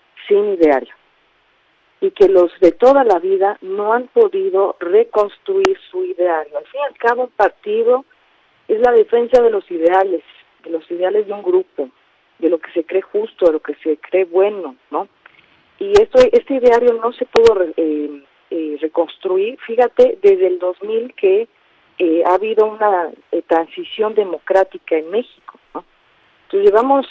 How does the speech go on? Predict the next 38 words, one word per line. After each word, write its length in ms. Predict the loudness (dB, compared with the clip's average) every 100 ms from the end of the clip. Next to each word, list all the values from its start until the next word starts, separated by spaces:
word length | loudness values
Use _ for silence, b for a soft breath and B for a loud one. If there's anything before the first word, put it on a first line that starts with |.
| _
veintiún 420 | 0 0 -6 -2
años 320 | 0 0 -6 -8 _
en 180 | -8 -6
espera 420 | -10 _ 0 2
de 160 | 0 -4
que 120 | -8
los 180 | -10 -6
partidos 580 | -4 -4 -6 -4 -4 -4
puedan, 400 | -2 0 0 -4 -16 _ _ _ _
eh, 100 | -2 0 0
defender 480 | -2 -2 -2 0 0
ideales 540 | 2 2 2 0 -4 -8
en 160 | -8
vez 160 | -4 -2
de 140 | -2
defender 500 | -2 -6 -4 0 0
intereses, 680 | 0 -2 -2 -2 -4 -4 -4 -6 -20 _
eh, 180 | -8 -6
de, 340 | -4 -4 -4 -4
de 140 | -2
grupo, 320 | 0 0 2 2
de 100 | 2
partido. 640 | 0 -8 -4 -2 -2 -4 _ _ B B B B
Un 120 | -10 -2
partido 640 | -2 -2 -2 0 2 0
que 140 | 0 -2
busque 480 | -2 -6 _ 0
el 140 | 0 0
bien 280 | -6 -6 -6
general 540 | -12 -8 -4 -4 -6 -14 _ -16
no 300 | -6 -2 -2
pondría 640 | -2 0 2 4 4 0 -4
literalmente 1000 | -4 -4 -2 -2 -2 -4 -6 -10 -6 -6
a 60 |
un 80 | -6
payaso 640 | -2 -2 2 2 0 -8 -12
como 220 | -14 -20
candidato. 680 | -12 -12 -6 -2 -2 -4 -10